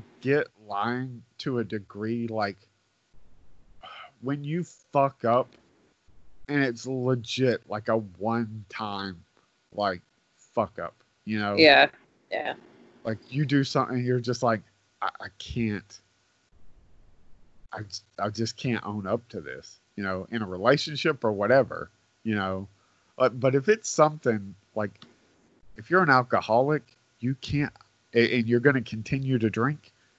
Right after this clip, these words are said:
Speaker 1: you cannot hide that you're an alcoholic. You, you can't. It's impossible.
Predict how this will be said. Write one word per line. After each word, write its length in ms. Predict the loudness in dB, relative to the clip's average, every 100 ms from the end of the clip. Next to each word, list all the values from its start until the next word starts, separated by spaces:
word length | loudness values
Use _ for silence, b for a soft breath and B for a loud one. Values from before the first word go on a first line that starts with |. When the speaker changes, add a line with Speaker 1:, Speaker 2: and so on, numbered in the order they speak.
| _
Speaker 1:
you 160 | -6 -6 -4
cannot 520 | -2 2 4 4 2
hide 360 | 0 2 2
that 120 | 0 -2
you're 180 | -4
an 60 | -4
alcoholic. 680 | -6 -6 -8 -8 -10 -10 -18 _ _ _ _ _ -20 -20 -20 -20 -20 _ -20 _ _ _
You, 200 | -4 -4
you 160 | -4 -10 -8
can't. 320 | -6 -6 -6 _ -10
It's 180 | -6
impossible. 800 | -6 -6 -4 -4 -4 -12 -12 -14